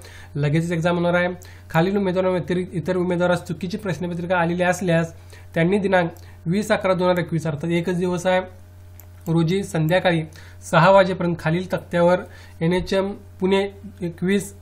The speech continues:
ॲट द रेट जीमेल डॉट कॉम या मेलवर माहिती सादर करावी आहे. त्यामुळे तुम्हाला अनुक्रमांक, उमेदवारांचे नाव, कोणत्या संवर्गाची परीक्षा दिली होती, परीक्षा केंद्र क्रमांक,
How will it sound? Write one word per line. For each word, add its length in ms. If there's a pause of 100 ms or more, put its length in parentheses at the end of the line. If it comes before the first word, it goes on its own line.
(220)
ॲट 200
द 40
रेट 180
जीमेल 320
डॉट 120
कॉम 220
या 100
मेलवर 340
माहिती 360
सादर 280
करावी 320
आहे. 140
त्यामुळे 280
तुम्हाला 300 (420)
अनुक्रमांक, 540 (300)
उमेदवारांचे 460
नाव, 320
कोणत्या 400
संवर्गाची 400
परीक्षा 300
दिली 220
होती, 360 (360)
परीक्षा 280
केंद्र 300
क्रमांक, 360